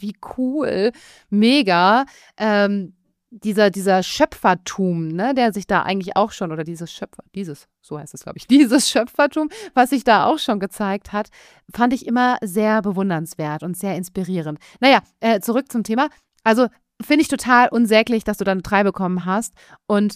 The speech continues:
selbst wenn das jetzt von der Arbeit, jetzt, sorry, da muss, das wollte ich jetzt noch zum Ausdruck bringen, ähm, selbst wenn das jetzt von der Arbeit her nicht in dem Maß ihrem eigenen Anspruch da irgendwie, ne, von der Eins genügt hat, aber ganz ehrlich,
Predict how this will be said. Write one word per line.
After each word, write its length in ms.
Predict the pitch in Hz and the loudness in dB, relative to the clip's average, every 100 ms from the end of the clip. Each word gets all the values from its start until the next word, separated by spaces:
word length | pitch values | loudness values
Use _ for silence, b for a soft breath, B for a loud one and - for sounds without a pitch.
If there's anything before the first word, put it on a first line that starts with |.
| - | -4
selbst 400 | 208 233 240 - | 2 2 2 0
wenn 180 | 214 277 | 2 4
das 220 | 214 - | 2 0
jetzt 240 | 190 180 | -2 -2
von 160 | - 196 | -4 2
der 160 | 190 175 | 2 4
Arbeit, 460 | 190 202 180 220 - | 2 4 2 0 -2
jetzt, 260 | 190 - | -6 -2
sorry, 180 | 220 190 | 0 0
da 80 | 165 | 0
muss, 160 | 185 190 | -2 -4
das 220 | 185 - | -6 -4
wollte 160 | 180 | -4
ich 40 | 190 | -4
jetzt 120 | 180 | -6
noch 80 | 175 | -8
zum 140 | - | -6
Ausdruck 260 | 160 156 151 | -8 -8 -10
bringen, 180 | 151 151 b b b | -12 -14 b b b
ähm, 420 | 196 190 196 196 - _ _ _ _ _ _ _ 240 | -4 -2 -2 -4 -8 _ _ _ _ _ _ _ 0
selbst 300 | 240 233 240 | 0 2 4
wenn 140 | 294 | 6
das 220 | 247 - | 4 2
jetzt 300 | 214 220 - | -2 -2 -6
von 220 | - 208 | -4 0
der 220 | 196 175 - | 2 2 4
Arbeit 440 | 247 262 196 180 - | 4 6 2 2 -8
her 320 | 185 156 160 b b b | -6 -4 -6 b b b
nicht 300 | 214 247 - | 0 0 -2
in 180 | 220 208 | 0 2
dem 180 | 220 233 | 4 4
Maß 380 | 214 220 220 - | 4 4 0 -4
ihrem 320 | 208 202 196 | -6 -4 -4
eigenen 400 | - 214 226 196 | -2 -2 -2 -2
Anspruch 380 | - 214 - 196 | -4 -6 -6 -6
da 260 | 202 190 175 | 0 0 0
irgendwie, 460 | 196 190 185 180 180 | -2 -2 -2 -4 -4
ne, 160 | 202 | -4
von 120 | - | -4
der 100 | 190 | -4
Eins 180 | 156 214 | -2 -4
genügt 460 | 214 202 226 - - | -4 -2 -4 -8 -10
hat, 160 | 190 - b b - | -10 -10 b b -10
aber 220 | 190 196 | -4 -2
ganz 360 | 208 233 262 - | 2 2 0 0
ehrlich, 560 | 220 240 208 233 240 | 2 4 4 2 0